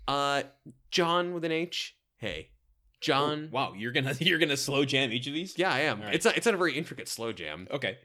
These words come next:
Speaker 1: Anyway, like I was saying, John with an H. Hey.
Speaker 2: Ooh.
Speaker 1: John with no H. Hey.
Speaker 2: Ooh.
Speaker 1: Tom with two M's.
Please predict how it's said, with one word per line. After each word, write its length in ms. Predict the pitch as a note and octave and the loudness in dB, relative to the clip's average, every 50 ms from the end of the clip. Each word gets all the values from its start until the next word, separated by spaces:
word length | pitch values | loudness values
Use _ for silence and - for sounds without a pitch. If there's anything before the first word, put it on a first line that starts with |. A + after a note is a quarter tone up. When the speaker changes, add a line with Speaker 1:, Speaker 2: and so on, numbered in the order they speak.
| _ - | _ -4
Speaker 1:
Anyway, 200 | - D3+ D3 A2+ G2+ | -2 -2 -2 0 0
like 120 | A#2 B2+ | 0 0
I 60 | D#3 | 0
was 100 | D3 D3 - | 0 0 0
saying, 340 | - C3+ G#2 F2 D#2 D#2+ - | 0 0 -2 -2 -6 -4 -2
John 180 | C#3 C3 C3 | -2 -2 0
with 80 | C3 B2 | 0 -2
an 80 | B2 | -2
H. 380 | B2 B2+ C#3 C3 - - - - _ _ _ _ _ _ _ _ | -2 -2 -4 -4 -8 -10 -12 -14 _ _ _ _ _ _ _ _
Hey. 240 | - F#2+ E2+ D#2+ - _ _ _ _ - | -8 -8 -8 -8 -10 _ _ _ _ -6
Speaker 2:
Ooh. 220 | B2 C3 A#2+ C3 - _ _ _ _ _ _ _ _ | -6 -6 -6 -8 -12 _ _ _ _ _ _ _ _
Speaker 1:
John 380 | - D#3 A2+ A2 A#2+ C3 D3+ D3 - _ | -2 -2 -2 -2 -4 -8 -12 -16 -18 _
with 120 | - A2 | -12 -8
no 140 | A#2 A2+ A#2 | -6 -4 -4
H. 280 | B2 B2+ B2+ - - - _ _ _ _ _ _ _ _ _ _ _ _ | -4 -4 -6 -10 -14 -16 _ _ _ _ _ _ _ _ _ _ _ _
Hey. 280 | - G2 F2+ E2+ E2+ - _ _ - | -8 -8 -8 -8 -8 -14 _ _ -10
Speaker 2:
Ooh. 520 | G3 A3 G#2 G#2 G#2 F#2+ G#2 C3+ - - _ _ _ _ _ _ _ _ - | -8 -8 -8 -10 -12 -14 -16 -18 -20 -20 _ _ _ _ _ _ _ _ -6
Speaker 1:
Tom 420 | - D3+ C3 C3+ D3+ F3 F3 E3 - | -4 -2 0 0 -2 -2 -6 -8 -10
with 100 | A#2 A#2+ | -12 -8
two 140 | B2+ C3 B2 | -6 -4 -4
M's. 360 | B2 C3 D3 D#3+ - - - | -4 -4 -4 -6 -6 -8 -8